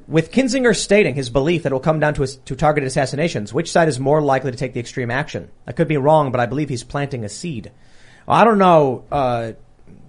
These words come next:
I, I don't know if it's irrelevant. The, the, the main point is people are gonna fight,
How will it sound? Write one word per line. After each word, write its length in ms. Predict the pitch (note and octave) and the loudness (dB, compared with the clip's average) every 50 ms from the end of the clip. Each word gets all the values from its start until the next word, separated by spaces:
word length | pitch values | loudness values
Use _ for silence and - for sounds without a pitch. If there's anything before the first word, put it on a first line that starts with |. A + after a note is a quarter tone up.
| - - - - - - - - - - - - | -20 -20 -20 -20 -20 -20 -20 -20 -20 -20 -12 -4
I, 320 | A#2 D3 D#3 D3 C3 D#3 | 0 2 2 4 6 6
I 40 | E3 | 4
don't 100 | E3 D#3 | 6 4
know 140 | D#3 D3+ D3 | 4 2 2
if 100 | C3 - | 2 0
it's 160 | A#2+ - - | -6 -10 -10
irrelevant. 800 | G2+ - B2+ A2+ G#2+ C3+ C#3+ D3+ D3 B2+ B2+ A2+ A2 - - - - - | -10 -8 -8 -4 -2 -2 -2 0 0 -2 -2 -4 -6 -8 -12 -16 -16 -16
The, 280 | B2+ A#2 - A#2 - - | -14 -12 -12 -12 -12 -12
the, 240 | - G#2+ G#2+ A2+ B2 | -16 -14 -12 -12 -10
the 120 | - C3+ | -8 -6
main 200 | C#3 D3 D3+ C#3 | -4 -2 -4 -4
point 300 | - - C3+ C#3 D3 D3 | -4 -4 -4 -4 -2 -4
is 140 | C#3+ A2+ A2+ | -4 -6 -6
people 240 | - - C3+ C3 B2 | -8 -8 -8 -6 -6
are 20 | |
gonna 120 | - A#2+ G#2 | -6 -6 -6
fight, 220 | - - D#2 C2+ | -6 -10 -14 -14